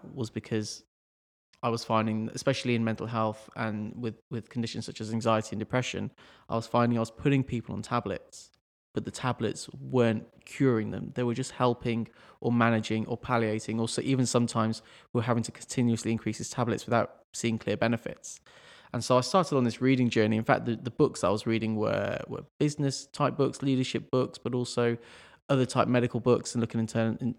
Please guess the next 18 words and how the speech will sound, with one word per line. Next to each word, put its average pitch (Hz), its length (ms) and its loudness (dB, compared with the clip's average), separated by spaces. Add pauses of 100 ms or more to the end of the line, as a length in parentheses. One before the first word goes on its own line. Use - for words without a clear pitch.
into 113 580 -6
sort 113 200 -4
of 110 80 -4
alternative 110 580 -2
medic-, - 400 -4
medicine. 117 460 0 (500)
And 123 140 2
I 120 40 6
read 143 240 4
a 139 60 4
book, - 480 2 (840)
and 117 140 2
that 90 220 0
book - 320 2
changed 117 560 0 (280)
everything 120 760 0 (1000)
that 117 140 4
I, 110 180 4